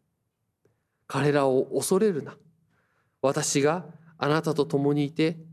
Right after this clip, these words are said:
必ず救い出す。」主なる神が、「彼らを恐れるな」と言われているように、エレミヤの恐れというのは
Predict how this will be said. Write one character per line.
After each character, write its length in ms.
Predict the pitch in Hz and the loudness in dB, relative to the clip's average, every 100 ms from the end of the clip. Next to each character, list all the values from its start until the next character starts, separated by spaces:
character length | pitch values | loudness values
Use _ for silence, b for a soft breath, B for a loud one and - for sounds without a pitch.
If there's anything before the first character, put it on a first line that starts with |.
| - - - | -20 -14 -6
必 160 | 139 156 185 | -2 0 2
ず 120 | 208 208 | 2 0
救 360 | - - 185 | -4 -6 -4
い 60 | 170 | -4
出 100 | 165 | -4
す。」 260 | - - - - _ _ _ _ _ _ _ _ _ _ - - _ _ _ _ _ _ _ _ _ _ _ _ - - - - _ _ _ _ | -8 -12 -18 -20 _ _ _ _ _ _ _ _ _ _ -20 -20 _ _ _ _ _ _ _ _ _ _ _ _ -20 -20 -20 -20 _ _ _ _
主 220 | - - 254 | -10 -2 2
な 120 | 226 | 2
る 100 | 139 | 0
神 200 | 98 - | -4 -8
が、 140 | - _ _ _ _ _ _ _ _ _ | -12 _ _ _ _ _ _ _ _ _
「彼 320 | - 262 285 | 0 4 4
ら 160 | 247 214 | 4 4
を 240 | 190 - - | 4 2 0
恐 300 | - 285 302 | 0 2 4
れ 140 | 285 | 4
る 140 | 160 | 2
な」 220 | 123 120 - - _ - | 0 -2 -4 -20 _ -4
と 60 | 151 | -2
言 80 | 139 | 2
わ 100 | 147 | 2
れ 80 | 147 | 2
て 100 | 147 | 0
い 80 | |
る 80 | 139 | 0
よ 140 | 135 117 | 0 0
う 40 | |
に、 280 | 110 107 - _ _ _ _ _ _ _ _ - | -2 -4 -6 _ _ _ _ _ _ _ _ -2
エ 80 | 139 | 2
レ 160 | 185 | 2
ミ 120 | 233 262 | 2 0
ヤ 140 | 254 | 2
の 220 | 247 214 | 2 2
恐 220 | 185 233 | 0 0
れ 120 | 240 247 | 0 0
と 100 | 131 | 0
い 80 | |
う 40 | 113 | 0
の 100 | 98 | 0
は 260 | 104 98 | 0 -2